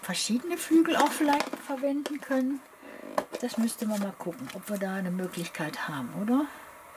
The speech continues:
Hier würde zum Beispiel dieser gut passen, ne? Den könnte ich mal durchschneiden. Der könnte gut passen.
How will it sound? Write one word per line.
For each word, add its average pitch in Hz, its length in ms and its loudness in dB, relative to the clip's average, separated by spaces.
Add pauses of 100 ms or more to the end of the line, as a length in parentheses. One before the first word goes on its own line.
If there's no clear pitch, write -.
(420)
Hier 262 140 8
würde 285 220 4
zum 240 160 4
Beispiel 226 220 4
dieser 226 280 6
gut 226 280 0
passen, 180 420 -2 (260)
ne? 233 200 4 (540)
Den 202 120 0
könnte 202 260 0
ich 196 120 -2
mal 190 80 -6
durchschneiden. 170 680 -10 (2750)
Der 254 120 0
könnte 214 340 -10
gut 202 240 -18
passen. 165 360 -20